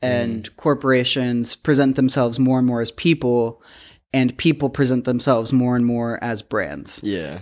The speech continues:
Speaker 1: And, you know, when you think about, like, brand loyalty. You are loyal to this abstract corporation brand,
Speaker 2: Mm-hmm.
Speaker 1: you know,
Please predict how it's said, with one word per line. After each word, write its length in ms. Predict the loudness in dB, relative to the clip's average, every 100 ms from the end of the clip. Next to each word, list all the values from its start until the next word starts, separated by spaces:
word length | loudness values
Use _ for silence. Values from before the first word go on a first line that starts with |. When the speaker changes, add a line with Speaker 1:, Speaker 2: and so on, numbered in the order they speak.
| -2
Speaker 1:
And, 520 | 2 4 4 2 -2 -12 _ _ _ _ _ _ _ _ 0
you 180 | 2 2
know, 480 | 2 -2 -4 -10 _ _ _ _ _ _ _ _ _ _ _ _ _ -4
when 280 | 2 4
you 580 | 4 4 4 2 0 -4 _ _ _ _ _ _ _ 0
think 180 | 0 2
about, 560 | 0 2 2 0 -4 -8 _ _ -4
like, 320 | 0 -2 -4
brand 540 | -2 2 4 4 2
loyalty. 580 | 2 2 2 -2 -6 -8 -6 -2
You 100 | 2
are 160 | 2
loyal 440 | 2 2 4 4 2
to 120 | -2
this 160 | -2 -2 0
abstract 720 | 2 2 0 2 2 -2 -6
corporation 680 | -4 -2 0 -2 -2 -6 -4
brand, 520 | -2 -2 -4 -10 -14 -12
Speaker 2:
Mm-hmm. 240 | -12 -14 -16 _ _ _ _ _ -4
Speaker 1:
you 140 | -2
know, 420 | -2 -4 -6 -10